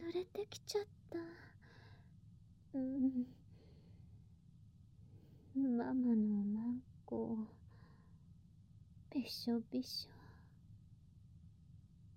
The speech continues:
ょ。うん。でも、どうしましょうかしら。坊やは寝ちゃったし、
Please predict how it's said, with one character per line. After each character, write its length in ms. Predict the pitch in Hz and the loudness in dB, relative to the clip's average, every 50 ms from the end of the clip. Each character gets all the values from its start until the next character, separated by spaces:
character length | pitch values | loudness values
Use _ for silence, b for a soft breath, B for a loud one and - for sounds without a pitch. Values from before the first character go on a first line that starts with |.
| - - - | -10 0 4
ょ。 60 | 269 240 226 233 233 B B B B B B B B B B B B B B B B B - - - - - - - - - - - - - - - - | 4 4 4 2 -4 B B B B B B B B B B B B B B B B B -18 -18 -18 -18 -18 -18 -18 -18 -18 -18 -20 -20 -20 -10 -2 4
う 60 | 240 | 4
ん。 140 | 226 220 220 | 6 8 8
で 160 | 220 220 226 | 8 10 10
も、 480 | 226 214 214 202 196 202 202 190 196 B B B B B B B B - - - - - - - - - - - | 10 10 8 8 6 4 4 2 0 B B B B B B B B -18 -20 -20 -20 -20 -20 -20 -20 -18 -6 0
ど 260 | 233 214 208 202 214 | 2 6 6 8 6
う 80 | 247 - | 6 4
し 140 | - - 403 | 4 4 4
ま 140 | 392 370 359 | 4 4 4
し 160 | - - - 320 | 2 0 0 0
ょ 40 | |
う 40 | 320 | -2
か 160 | - - 311 | -2 -4 -8
し 240 | 311 - - 294 294 | -6 -4 0 0 2
ら。 100 | 277 277 269 277 277 277 - - B B B B B B B B - - - - - - - - - - - - - - - - - - | 2 2 2 2 0 -4 -8 -12 B B B B B B B B -18 -20 -20 -18 -18 -18 -18 -18 -20 -20 -20 -20 -20 -20 -20 -4 4 8
坊 400 | 262 254 262 285 311 320 339 330 | 8 8 8 8 6 6 8 8
や 140 | 285 269 247 | 10 10 10
は 200 | 226 214 208 196 | 8 8 6 6
寝 180 | 196 196 202 - - | 4 2 0 -2 -2
ち 120 | - 247 | 0 2
ゃ 40 | 247 | 2
っ 40 | 240 - - - - | 2 0 -6 -8 -2
た 140 | 254 254 254 | 0 0 0
し、 640 | 247 - - - 233 226 220 220 214 208 220 | 0 -4 -4 2 2 4 4 4 2 2 -2